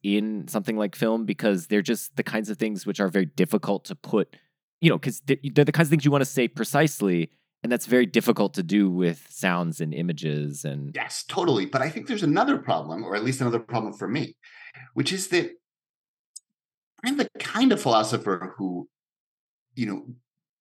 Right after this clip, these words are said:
Speaker 2: doesn't like things to be mysterious. So, you know, if, if someone presents an idea which is, is supposed to be, like, deep and mysterious and only the initiated can understand it and so forth, I, like, I immediately react to that and, and want to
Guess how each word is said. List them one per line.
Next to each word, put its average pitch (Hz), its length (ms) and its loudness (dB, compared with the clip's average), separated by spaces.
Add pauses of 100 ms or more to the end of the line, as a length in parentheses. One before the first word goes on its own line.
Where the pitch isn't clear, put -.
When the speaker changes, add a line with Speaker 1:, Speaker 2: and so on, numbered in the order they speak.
(160)
Speaker 2:
doesn't 143 340 4
like 113 260 2
things 104 340 -4
to 104 60 -6
be 95 120 -4
mysterious. - 680 -10 (680)
So, 104 460 -2
you 127 220 -2
know, 123 120 0
if, 123 240 -4
if 127 120 -4
someone 202 300 2
presents 156 340 0
an 139 60 2
idea 120 440 4
which 107 220 -2
is, - 240 -10
is 110 140 -8
supposed 120 320 -2
to 113 60 -4
be, 101 380 0 (540)
like, 82 220 -6 (260)
deep 131 220 0
and 113 100 4
mysterious 101 760 0
and 95 80 -6
only 107 180 -2
the 98 140 -4
initiated 92 560 -4
can 90 140 -8
understand 90 480 -6
it 87 80 -4
and 87 100 -8
so 107 120 -6
forth, - 340 -6 (360)
I, 165 280 -2
like, 123 340 -2
I 151 140 0
immediately 147 320 6
react 101 300 2
to 117 80 -2
that 82 260 -4 (120)
and, 90 200 -10
and 101 180 -8
want 110 240 2 (120)
to 104 260 0